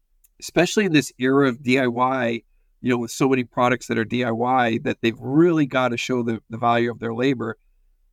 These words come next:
So I was surprised that it was only twenty-three percent. I did a little digging. I talked to, to Matt at Vital, and he was saying, you know, it should be absolutely,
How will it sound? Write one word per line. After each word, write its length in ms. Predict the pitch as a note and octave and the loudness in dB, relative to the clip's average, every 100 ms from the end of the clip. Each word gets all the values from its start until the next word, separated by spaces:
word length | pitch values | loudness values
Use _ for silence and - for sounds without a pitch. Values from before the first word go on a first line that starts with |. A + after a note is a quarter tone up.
| - | -4
So 180 | C#3 C3+ | 0 4
I 140 | F#3 | 8
was 180 | F#3 C#3 | 8 6
surprised 580 | - - D3+ C#3+ B2+ A2+ | -4 2 6 6 4 0
that 100 | A2 | -4
it 20 | |
was 180 | A2+ - | -4 -4
only 260 | C#3+ C3 A#2 | 2 2 0
twenty-three 460 | - B2 A#2+ B2 | -2 -2 -2 -6
percent. 420 | - A2 C#3+ A#2+ A2 | -8 -6 -4 -4 -4
I 60 | |
did 200 | C3 C3+ | -2 -2
a 40 | C#3 | 2
little 220 | C3+ B2+ | 2 0
digging. 340 | B2 B2+ B2 | -2 -2 -4
I 40 | A2+ | -4
talked 360 | B2+ A#2+ - | 0 -2 -2
to, 160 | A#2+ - - | -12 -12 -14
to 100 | A#2 | -12
Matt 380 | A2+ B2 B2 | -2 0 0
at 80 | A2 - | -2 -12
Vital, 560 | G#2+ A#2+ B2 B2+ A#2+ - _ _ _ - | -6 -2 0 -2 -6 -8 _ _ _ -4
and 100 | A#2+ | 2
he 100 | C#3 | 2
was 140 | B2+ | 2
saying, 320 | - B2 A2+ | 0 -2 0
you 60 | A#2 | -2
know, 160 | A#2 | -2
it 200 | - A#2+ | -2 -10
should 260 | - D3+ C3+ | -6 -4 0
be 320 | B2+ A2+ - _ _ _ _ _ _ _ _ - | 0 0 -2 _ _ _ _ _ _ _ _ -4
absolutely, 920 | C#3 D#3 C#3+ D#3 D3 C#3+ A#2 A2+ A2 | 2 2 2 0 2 2 0 0 -4